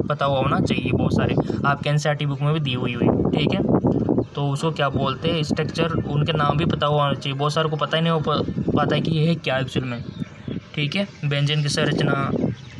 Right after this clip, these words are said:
और फिनोल की संरचना, ये सारी पता हुआ होना चाहिए।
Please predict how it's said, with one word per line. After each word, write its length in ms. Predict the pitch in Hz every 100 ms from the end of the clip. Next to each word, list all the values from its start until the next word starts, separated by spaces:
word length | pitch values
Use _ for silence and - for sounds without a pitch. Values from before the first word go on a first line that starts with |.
| - - - - - -
और 220 | - - -
फिनोल 260 | 156 151
की 120 | 139
संरचना, 560 | 160 147 147 143 139 135 -
ये 120 | - 147
सारी 260 | 156 151 147 -
पता 180 | 147 147
हुआ 160 | 143 135
होना 220 | 139 220 -
चाहिए। 400 | 139 123 117